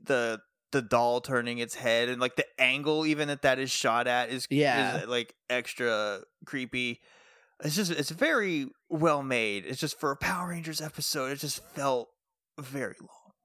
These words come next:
Speaker 1: <laughs>
Speaker 2: Yeah. Uh, also, like, cannot, again, the, the weird, like,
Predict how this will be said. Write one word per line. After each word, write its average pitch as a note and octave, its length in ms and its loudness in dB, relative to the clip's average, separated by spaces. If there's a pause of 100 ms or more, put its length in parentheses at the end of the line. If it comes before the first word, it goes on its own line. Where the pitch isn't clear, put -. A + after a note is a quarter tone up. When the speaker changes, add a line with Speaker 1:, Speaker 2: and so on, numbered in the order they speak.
(280)
Speaker 1:
<laughs> D3+ 100 0
Speaker 2:
Yeah. A#2+ 240 4 (100)
Uh, C3+ 360 4 (160)
also, E3+ 280 6
like, F3 300 4 (180)
cannot, F#3 520 4
again, C3 400 4 (120)
the, C3 200 6 (180)
the C3+ 300 4 (560)
weird, F3+ 680 4 (140)
like, D#3 240 4